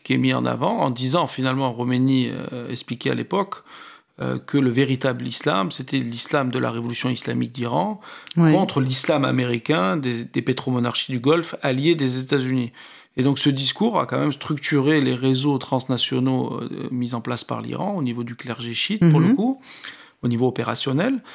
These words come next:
Speaker 1: euh, dans les années quatre-vingts. Mais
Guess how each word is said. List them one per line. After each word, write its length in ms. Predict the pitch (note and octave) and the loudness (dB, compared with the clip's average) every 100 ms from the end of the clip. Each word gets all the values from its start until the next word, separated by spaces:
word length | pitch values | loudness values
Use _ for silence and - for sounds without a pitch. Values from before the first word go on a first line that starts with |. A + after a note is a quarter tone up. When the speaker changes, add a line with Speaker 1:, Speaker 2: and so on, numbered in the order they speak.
| - - _ - | -20 -20 _ -4
Speaker 1:
euh, 520 | C2+ - - - - | -2 -2 -2 -2 -2
dans 180 | C3 C3 | 0 2
les 220 | B2 A#2 | 2 2
années 280 | B2 C#3 F3+ | 2 0 2
quatre-vingts. 600 | F#3 - E3 C3 A#2 - - - _ | 0 2 2 2 0 -6 -20 -20 _
Mais 460 | C3 C#3 F#3 C4 | 4 6 6 4